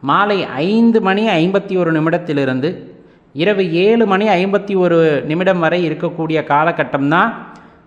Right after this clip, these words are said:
இந்த மாசி மக சோடசக்காலை, அஹ், சோடசக்கலை நேரம் அப்படின்னு சொல்லக்கூடியது.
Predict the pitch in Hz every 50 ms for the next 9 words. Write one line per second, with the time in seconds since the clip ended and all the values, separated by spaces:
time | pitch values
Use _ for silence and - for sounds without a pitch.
0 | _ - 139 147 156 151 143 135 120 117 - 131 143 160 190 180 - 196 180 170
1 | 160 160 208 214 - 175 165 165 165 180 175 180 170 - - 160 156 147 147 156
2 | 151 - - 151 147 131 - 160 165 170 160 175 165 170 147 147 143 139 139 139
3 | 139 143 143 139 120 120 123 135 135 147 180 196 170 139 120 107 104 - - 135
4 | 135 139 131 131 127 120 117 110 104 117 -